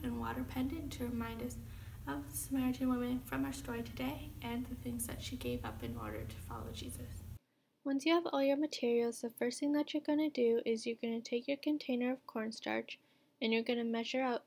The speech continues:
three quarters of it. Once you have three quarters,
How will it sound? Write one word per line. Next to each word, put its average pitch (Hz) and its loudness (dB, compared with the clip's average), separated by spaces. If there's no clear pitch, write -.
three 254 2
quarters 208 0
of 208 -6
it. - -4
Once 240 0
you 294 6
have 302 2
three 262 0
quarters, 226 0